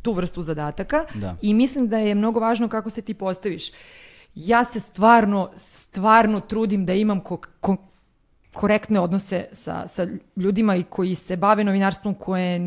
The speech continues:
Speaker 1: meni ne prija ili ne volim
Speaker 2: Mm.
Speaker 1: da ga čitam, ali m-, hoću da ispoštujem. Ali ako ja dam sebe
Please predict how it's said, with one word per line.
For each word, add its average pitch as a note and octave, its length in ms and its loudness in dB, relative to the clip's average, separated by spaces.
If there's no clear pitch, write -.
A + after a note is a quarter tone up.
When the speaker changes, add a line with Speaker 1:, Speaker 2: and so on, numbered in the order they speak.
Speaker 1:
meni G3 300 2
ne G#3 100 0
prija G3 360 -2
ili F#3 160 0
ne F3+ 140 -2
volim F#3 140 0
Speaker 2:
Mm. F3+ 40 0
Speaker 1:
da E3+ 40 -2
ga E3+ 120 -4
čitam, F#3 360 -6
ali F3+ 280 -2
m-, G#3+ 140 2
hoću A3+ 320 2
da G3+ 80 2
ispoštujem. F3 500 -6
Ali G3 240 0
ako G3 220 -4
ja B3 500 2
dam B3 360 2
sebe F3+ 540 0